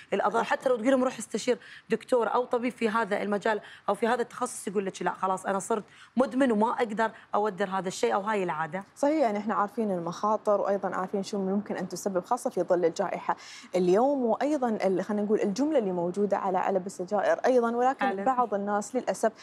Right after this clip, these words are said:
Speaker 2: لا زالوا مستمرين في التدخين. لذلك زينب وأيضًا المشاهدين نتحدث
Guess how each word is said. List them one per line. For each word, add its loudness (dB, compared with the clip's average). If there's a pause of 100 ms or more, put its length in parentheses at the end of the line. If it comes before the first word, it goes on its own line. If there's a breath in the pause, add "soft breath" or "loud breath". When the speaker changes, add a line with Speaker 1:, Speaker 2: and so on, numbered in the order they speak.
(180 loud breath)
Speaker 2:
لا 4
زالوا 0
مستمرين 0 (220 loud breath)
في 2
التدخين. -4
لذلك 0
زينب -2
وأيضًا 2
المشاهدين -4
نتحدث -2